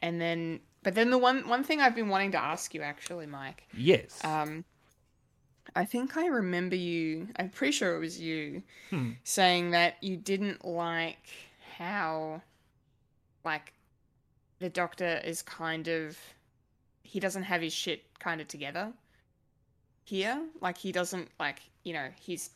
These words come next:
Speaker 1: the tardis isn't working properly. His Sonic's on the fritz. Um, he has to figure out how to save the world somehow without, you know, the,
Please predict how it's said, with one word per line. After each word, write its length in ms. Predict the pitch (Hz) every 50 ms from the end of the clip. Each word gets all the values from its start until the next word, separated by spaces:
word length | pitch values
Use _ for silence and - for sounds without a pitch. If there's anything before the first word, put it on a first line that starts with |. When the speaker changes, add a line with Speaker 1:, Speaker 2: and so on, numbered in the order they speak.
| _ -
Speaker 1:
the 100 | - 170
tardis 420 | - - 208 202 208 202 196 196
isn't 260 | 202 175 170 170 160 147
working 380 | 165 156 156 165 - 151 147
properly. 480 | - - 143 135 - - 156 143 151 - - - - - - -
His 160 | - 165 147
Sonic's 480 | - - 185 190 190 185 175 - - -
on 140 | 175 156 151
the 60 | 151
fritz. 600 | 147 - - - - - - - - - - - _ _ - - - - - _ _ - -
Um, 500 | 165 160 156 156 160 151 147 143 135 - - _
he 160 | - - 180 165
has 220 | 165 170 170 -
to 100 | - 175
figure 260 | - - 185 160 170
out 120 | 165 160 160
how 120 | 170 160
to 80 | 156 160
save 300 | - - 160 156 147 -
the 80 | 165
world 280 | 151 160 156 151 147 -
somehow 540 | - - - 156 156 160 - 147 143 143 147
without, 420 | 147 151 151 - 156 156 160 165 - - - _ _ -
you 100 | - 170
know, 260 | 160 151 143 127 104 - - _ _ - 208
the, 260 | 175 165 151 -